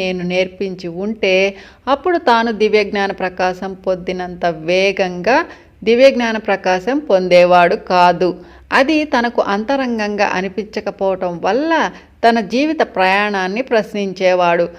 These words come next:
తాను భౌతిక రాజ్యానికి బదులుగా ఆధ్యాత్మిక రాజ్యాన్ని ఎంచుకుంటాడు అని తెలిసినప్పటికీ నేను తనని తన తండ్రి నుంచి వారసత్వాన్ని పొందమని ప్రోత్సహించాను.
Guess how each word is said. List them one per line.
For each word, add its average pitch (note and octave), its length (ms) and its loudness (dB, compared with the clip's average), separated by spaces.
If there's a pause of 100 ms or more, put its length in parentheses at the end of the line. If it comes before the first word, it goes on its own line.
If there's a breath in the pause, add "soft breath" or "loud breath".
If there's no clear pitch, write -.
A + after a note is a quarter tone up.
(280 loud breath)
తాను C#4 260 4 (220)
భౌతిక C4 400 2 (180)
రాజ్యానికి G3+ 640 0 (120)
బదులుగా G#3 480 0 (600 loud breath)
ఆధ్యాత్మిక C4+ 640 -2 (140)
రాజ్యాన్ని F#3 600 0 (120)
ఎంచుకుంటాడు G3 840 0 (140)
అని F#3 120 -4 (100)
తెలిసినప్పటికీ G3 920 -4 (680 loud breath)
నేను A#3+ 360 0 (1200)
తనని C#4 420 2 (320)
తన G3+ 140 0 (160)
తండ్రి B3 360 0 (100)
నుంచి G3+ 300 -4
వారసత్వాన్ని F#3+ 880 -2 (120)
పొందమని F#3+ 520 -4 (100)
ప్రోత్సహించాను. F#3+ 1000 -4